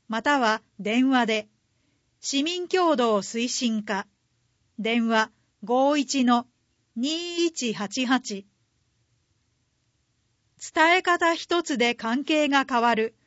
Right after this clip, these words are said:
コミュニケーションセミナー。お互いの意見を尊重する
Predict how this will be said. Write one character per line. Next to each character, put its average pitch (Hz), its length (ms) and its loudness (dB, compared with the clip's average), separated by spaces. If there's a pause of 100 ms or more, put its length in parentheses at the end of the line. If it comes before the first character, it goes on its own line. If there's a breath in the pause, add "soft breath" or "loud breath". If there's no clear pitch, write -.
(160)
コ 247 140 -2
ミ 294 120 0
ュ - 20 -4
ニ 349 180 -2
ケ 330 220 2
ー 320 40 -2
シ 311 140 -2
ョ 302 120 0
ン 311 40 -6
セ 285 200 0
ミ 247 120 2
ナ 185 380 -4
ー。 - 40 -20 (1200)
お 233 100 -6
互 359 380 0
い - 20 -6
の 370 140 -4
意 370 100 2
見 302 320 2
を 226 100 0
尊 247 280 -2
重 277 240 0
す 269 180 -6
る 254 220 -2